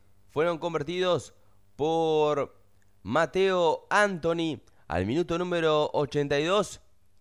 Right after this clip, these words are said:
Gonzalo Carneiro al minuto número ochenta y ocho y al minuto número noventa y dos el descuento para el Darcenero por intermedio de Joaquín La Vega. Nacional, que formó con Luis Mejía en el arco,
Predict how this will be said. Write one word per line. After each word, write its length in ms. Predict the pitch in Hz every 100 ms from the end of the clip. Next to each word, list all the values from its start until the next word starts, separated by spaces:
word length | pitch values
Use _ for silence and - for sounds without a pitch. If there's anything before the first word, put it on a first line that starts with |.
| - - -
Gonzalo 560 | - 95 95 170 196 180
Carneiro 520 | 160 147 185 202 185
al 100 | 170
minuto 280 | 160 180 220
número 220 | 190 175
ochenta 340 | 147 190 180 165
y 100 | 185
ocho 440 | 202 208 202 131 - - - - - - -
y 160 | 87 123
al 120 | 196
minuto 320 | 180 185 190
número 180 | 190 180
noventa 260 | 180 190 170
y 80 | 170
dos 320 | 185 - - - - - - -
el 160 | 190
descuento 800 | 190 147 165 190 160 175 151 - - _ - _ - _ -
para 220 | 185 190
el 100 | 151
Darcenero 560 | 170 165 160 165 165 151
por 140 | 160
intermedio 720 | 170 147 151 151 151 131 - - - - -
de 220 | - 92 147
Joaquín 420 | 147 120 143 151
La 140 | 147
Vega. 420 | 180 190 101 64 - - - - - - - - - -
Nacional, 520 | 104 143 156 160 185 170
que 100 | 151
formó 380 | 156 165 180
con 180 | 165 160
Luis 140 | 175 180
Mejía 320 | 156 123 175
en 80 | 156
el 100 | 185
arco, 540 | 196 139 156 -